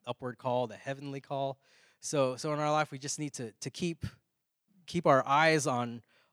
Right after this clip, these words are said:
on that heavenly call, that, that ultimate, the ultimate gift that, that we're gonna receive at, at,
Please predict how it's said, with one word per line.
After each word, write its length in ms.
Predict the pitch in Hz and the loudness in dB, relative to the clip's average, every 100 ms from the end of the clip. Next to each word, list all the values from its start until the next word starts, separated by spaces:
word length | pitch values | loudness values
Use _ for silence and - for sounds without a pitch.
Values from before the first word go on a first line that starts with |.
| _ - | _ -4
on 140 | 135 | -2
that 140 | 131 123 | 0 -2
heavenly 320 | 151 156 135 | -4 -4 -6
call, 220 | 165 151 | -2 0
that, 220 | 131 117 | -2 -4
that 160 | 123 117 | -8 -8
ultimate, 640 | 139 160 - 131 110 - - _ _ _ _ _ _ _ _ _ | -10 -12 -8 -8 -10 -14 -18 _ _ _ _ _ _ _ _ _
the 80 | 131 | -6
ultimate 460 | 151 202 165 135 | -4 -2 -6 -10
gift 240 | 123 165 - | -8 -8 -8
that, 160 | 127 | -12
that 160 | 127 131 | -10 -4
we're 140 | 139 | -2
gonna 160 | 147 139 | -2 -4
receive 520 | 127 117 - 156 131 | -6 -8 -8 -6 -6
at, 140 | 120 | -8
at, 140 | 120 | -6